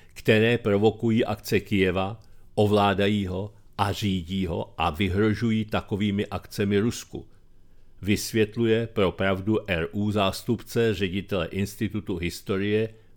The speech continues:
a politiky Moskevské státní pedagogické univerzity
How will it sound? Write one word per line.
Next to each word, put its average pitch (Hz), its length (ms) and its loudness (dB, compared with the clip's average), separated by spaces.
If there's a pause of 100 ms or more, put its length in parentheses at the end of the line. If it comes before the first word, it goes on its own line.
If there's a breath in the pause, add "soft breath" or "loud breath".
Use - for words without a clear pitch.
(140)
a 78 140 0
politiky 95 720 -4
Moskevské 101 720 -2
státní 95 460 -2
pedagogické 90 840 -2
univerzity 90 760 -2